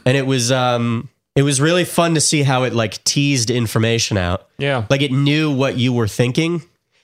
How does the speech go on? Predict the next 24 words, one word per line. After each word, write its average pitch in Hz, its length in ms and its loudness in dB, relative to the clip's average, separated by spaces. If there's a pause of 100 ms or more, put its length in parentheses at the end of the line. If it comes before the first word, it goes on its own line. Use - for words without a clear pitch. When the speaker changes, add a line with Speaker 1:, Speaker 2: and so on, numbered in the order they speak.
Speaker 1:
The 147 60 4
same 202 200 2
way 208 160 0
Moon, 160 340 2
I 117 60 0
think, 101 180 0
was 90 160 -2
really 95 200 0
good 95 120 0
about 92 200 -2
this 95 180 0
from 104 160 0
a 95 60 0
few 117 140 -2
years 98 220 0
ago. 95 140 -2
Like, 113 160 0
it 127 80 0
knew 151 300 0
exactly 135 500 -2
what 117 220 -2
your 107 120 0
suspicions - 720 -2
were. 90 320 -2